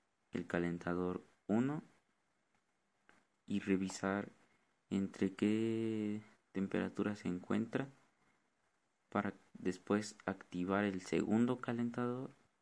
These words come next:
Una vez que detecta que el primer calentador ya tiene una diferencia del veinte por ciento. Además de que no solo nos lo demuestra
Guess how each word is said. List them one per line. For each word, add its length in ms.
Una 260
vez 240
que 140
detecta 680
que 320
el 120
primer 460
calentador 640
ya 140
tiene 260
una 160
diferencia 600
del 180
veinte 260
por 220
ciento. 300
Además 580
de 120
que 180
no 220
solo 340
nos 320
lo 140
demuestra 640